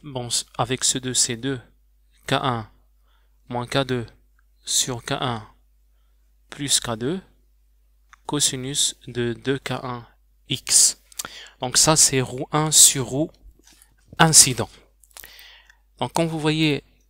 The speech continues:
ce ne sont que des calculs. Oui, c'est ça l'expression.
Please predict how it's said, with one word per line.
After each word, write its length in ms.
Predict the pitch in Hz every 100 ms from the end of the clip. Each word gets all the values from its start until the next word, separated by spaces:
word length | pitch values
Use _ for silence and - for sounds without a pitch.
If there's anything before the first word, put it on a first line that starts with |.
| _
ce 140 | - 143
ne 100 | 139
sont 280 | - 143 135
que 80 | -
des 160 | 131 123
calculs. 800 | - 113 - 131 156 185 190 180 _ _ _ _ _ _ _ _ _ _
Oui, 160 | 127 127
c'est 160 | -
ça 240 | 127 - 131
l'expression. 760 | 120 - - 117 - 143 190